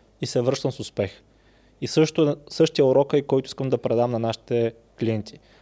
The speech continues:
Ако някой е сгафил някъде с храна, с тренировки, пропуснал една седмица, да не се покрива от чувство за вина, ами напротив, тогава най-много да ни търси. Затова е много важно всъщност човек да има,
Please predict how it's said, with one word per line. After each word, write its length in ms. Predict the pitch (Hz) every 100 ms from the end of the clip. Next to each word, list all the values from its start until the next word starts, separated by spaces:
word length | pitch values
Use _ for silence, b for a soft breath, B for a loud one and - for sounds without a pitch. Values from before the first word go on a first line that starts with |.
| b
Ако 220 | 123 - 139
някой 240 | 151 151
е 60 | 135
сгафил 460 | 127 127 - 123
някъде 420 | 123 117 120 117
с 340 | - 123 - - _ -
храна, 460 | 135 127 117 110 -
с 200 | 127 -
тренировки, 480 | 131 123 117 - 120
пропуснал 520 | 120 - 123 - 120
една 200 | 120 120
седмица, 520 | - 107 107 - 190 B B B
да 180 | 139 131
не 120 | 117
се 140 | - 160
покрива 600 | 196 - 202 156 120 151 -
от 180 | 127 -
чувство 280 | 165 - 175
за 120 | 135
вина, 320 | 117 107 131 -
ами 100 | 151
напротив, 420 | 160 143 160 175 -
тогава 300 | 123 143 139
най-много 260 | 139 135
да 80 | 131
ни 120 | 117
търси. 360 | 117 110 - 101 B B B B
Затова 360 | 123 - 117 165
е 40 |
много 240 | 180 185 180
важно 320 | 165 170 156
всъщност 480 | - 139 143 147 - b b b
човек 220 | - 135 139
да 100 | 131
има, 320 | 131 131